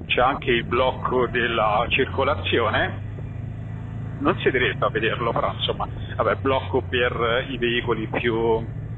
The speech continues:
più inquinanti. Sulla sinistra c'è il, l'iconico mercato che si fa la domenica, cioè Porta Portese. Trovate veramente, veramente di tutto, però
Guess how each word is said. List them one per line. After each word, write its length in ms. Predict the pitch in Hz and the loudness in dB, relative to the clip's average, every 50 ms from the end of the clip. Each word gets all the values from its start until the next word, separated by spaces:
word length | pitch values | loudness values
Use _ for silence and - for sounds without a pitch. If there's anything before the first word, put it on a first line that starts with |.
| - - - - - - - | -8 -8 -8 -8 -8 -4 0
più 160 | - 135 131 | 4 4 4
inquinanti. 760 | 135 135 - - 139 131 120 104 101 104 104 104 - - - | 4 2 2 2 2 2 2 2 2 0 -2 -4 -4 -2 -2
Sulla 220 | - 151 160 160 | 0 2 2 2
sinistra 400 | - 165 185 202 202 - - 123 | 2 0 -2 -2 -2 -2 -2 -2
c'è 360 | 101 - 113 113 113 110 104 - - - | 0 0 0 0 0 0 -2 -4 -6 -4
il, 240 | - 117 117 113 113 | -2 0 0 2 0
l'iconico 920 | 110 113 110 - 151 151 139 127 120 113 110 113 113 110 - - - - - | 0 -2 -2 2 2 4 4 4 2 0 0 2 2 2 0 -2 -4 -6 -4
mercato 520 | 107 117 120 - - 135 123 113 110 110 | -2 -2 -2 0 0 2 2 2 2 0
che 80 | 101 104 | -2 -2
si 140 | - - 113 | -4 -4 -2
fa 120 | 101 113 104 | 0 2 2
la 100 | 107 104 | 2 2
domenica, 680 | 113 117 117 113 113 104 101 101 98 98 98 98 - - - | 2 0 0 0 -2 -2 -2 0 2 2 2 2 0 -4 -8
cioè 180 | - - 87 - | -6 -6 -6 -2
Porta 300 | - 110 104 - - 107 | 0 0 0 0 0 -2
Portese. 640 | 101 107 110 - - - 92 90 92 - 120 143 175 170 - - - - - - - - - - | 0 0 -2 -2 0 0 0 0 0 0 0 0 0 -2 -4 -10 -10 -10 -10 -10 -10 -10 -10 -6
Trovate 520 | - - 95 98 101 104 113 117 107 110 - | -2 0 2 2 2 2 4 4 2 2 2
veramente, 840 | - 113 113 113 113 113 117 123 127 123 123 123 123 - - 127 110 | 0 0 2 2 2 2 2 2 2 2 0 -2 -4 0 2 2 2
veramente 800 | 101 104 107 104 101 101 113 117 117 113 117 - - 110 104 101 | 2 2 2 2 2 2 2 0 -2 -2 -4 -2 2 2 2 2
di 260 | - - 104 110 - - - - | 2 -2 -4 -4 -4 -4 -6 -2
tutto, 540 | - - - - - - - 127 139 175 190 - - - - - - - - - - - - - - - - - - - - - - - - - - | -2 -2 -2 -2 -6 -4 0 2 2 2 2 -2 -8 -10 -10 -10 -10 -10 -10 -10 -10 -10 -10 -10 -10 -10 -10 -10 -10 -10 -10 -10 -10 -10 -10 -6 0
però 260 | - 220 151 107 110 | 2 2 4 2 2